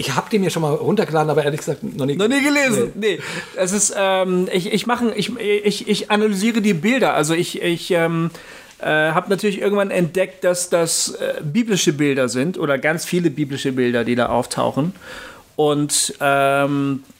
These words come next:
Speaker 2: und ich hab dann, ich, ich geh denen nach und ich versuch rauszufinden, welche Bilder das sind und warum die in diesem Film eine Rolle spielen und so. Könnte ja für den einen oder anderen interessant sein. Also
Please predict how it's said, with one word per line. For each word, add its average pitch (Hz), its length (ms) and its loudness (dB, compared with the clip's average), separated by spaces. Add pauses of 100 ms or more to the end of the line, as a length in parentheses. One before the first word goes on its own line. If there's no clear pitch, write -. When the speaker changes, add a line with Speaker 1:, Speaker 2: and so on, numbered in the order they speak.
Speaker 2:
und 139 200 -2
ich 160 160 0
hab - 120 0
dann, 160 280 -2
ich, 160 260 -6
ich - 160 -4
geh 185 140 2
denen 170 200 0
nach 151 360 0
und 131 140 0
ich 127 120 -6
versuch 139 260 -2
rauszufinden, 143 600 0
welche 156 240 0
Bilder 147 240 2
das 143 160 0
sind 147 160 -2
und 131 240 -2
warum 139 320 2
die 143 120 2
in 135 120 0
diesem 127 260 2
Film 131 220 0
eine 127 80 4
Rolle 123 240 -2
spielen 117 240 -8
und 113 120 -10
so. 113 140 -8 (320)
Könnte 214 240 2
ja 208 140 4
für 208 120 4
den 185 160 -2
einen 185 220 0
oder 180 220 4
anderen 180 500 0
interessant 165 360 -2
sein. 113 140 -4
Also 127 300 -2